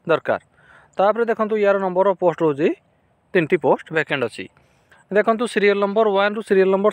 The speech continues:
ସିକ୍ସ ପର୍ଯ୍ୟନ୍ତ ଯେତେଗୁଡ଼ିଏ ପୋଷ୍ଟ ଅଛି, ୟାର ନମ୍ବର ଅଫ୍ ପୋଷ୍ଟ ରହୁଛି ଛୟାଳିଶଟି ପୋଷ୍ଟ ଭ୍ୟାକାଣ୍ଟ ଅଛି, ଯାହାର କି ଇଣ୍ଟରଭ୍ୟୁ ରହୁଛି ଚାରି ଜୁନ୍ ଦୁଇ ହଜାର ବାଇଶରେ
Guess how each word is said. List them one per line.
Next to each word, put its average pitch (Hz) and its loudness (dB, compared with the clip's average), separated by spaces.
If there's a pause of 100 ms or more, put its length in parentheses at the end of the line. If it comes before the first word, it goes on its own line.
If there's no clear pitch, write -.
ସିକ୍ସ 202 -2
ପର୍ଯ୍ୟନ୍ତ 202 -2
ଯେତେଗୁଡ଼ିଏ 202 2
ପୋଷ୍ଟ 202 0
ଅଛି, 190 -2 (580)
ୟାର 196 4
ନମ୍ବର 185 0
ଅଫ୍ 196 -4
ପୋଷ୍ଟ 196 -2
ରହୁଛି 185 0 (100)
ଛୟାଳିଶଟି 185 -2
ପୋଷ୍ଟ 175 0
ଭ୍ୟାକାଣ୍ଟ 196 -2
ଅଛି, 220 -2 (600)
ଯାହାର 196 2
କି 220 -8 (140)
ଇଣ୍ଟରଭ୍ୟୁ 190 -4
ରହୁଛି 202 -4 (100)
ଚାରି 196 2
ଜୁନ୍ 185 -2 (140)
ଦୁଇ 175 -2
ହଜାର 185 0
ବାଇଶରେ 196 0